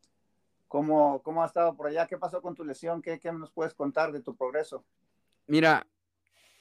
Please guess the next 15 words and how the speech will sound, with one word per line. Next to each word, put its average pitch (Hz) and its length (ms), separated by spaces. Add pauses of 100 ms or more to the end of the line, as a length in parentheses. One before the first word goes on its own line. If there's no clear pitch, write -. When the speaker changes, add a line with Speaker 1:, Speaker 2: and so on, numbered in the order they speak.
(380)
Speaker 2:
esto 185 220
se 143 80
sube 170 140
el, 131 420
el 110 200
martes 127 360
de, 107 160
el - 140
martes 107 320
de 92 60
la 90 60
semana 95 280
que 92 100
entra, 85 180
¿no? 135 320